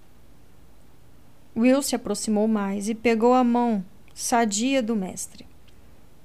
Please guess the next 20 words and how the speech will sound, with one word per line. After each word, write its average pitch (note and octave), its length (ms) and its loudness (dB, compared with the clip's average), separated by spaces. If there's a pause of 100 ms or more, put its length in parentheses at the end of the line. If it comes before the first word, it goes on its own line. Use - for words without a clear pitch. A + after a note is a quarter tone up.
(160)
O A3+ 120 6
aperto B3+ 460 6
que C4 120 -2
recebeu B3 500 4
em A#3 40 2
resposta A#3 680 0
foi A#3 220 -2
surpreendentemente B3+ 1300 -2
fraco G#3+ 580 -8 (380)
e A#3 120 4
o C#4 60 6
rapaz C4 420 2
sentiu C4+ 400 0
um C#4+ 120 0
tremor C#4+ 460 2
de C4 140 -2
medo, G#3 360 -2 (460)
mas F4 200 2
logo F#4+ 200 4
afastou. - 440 -4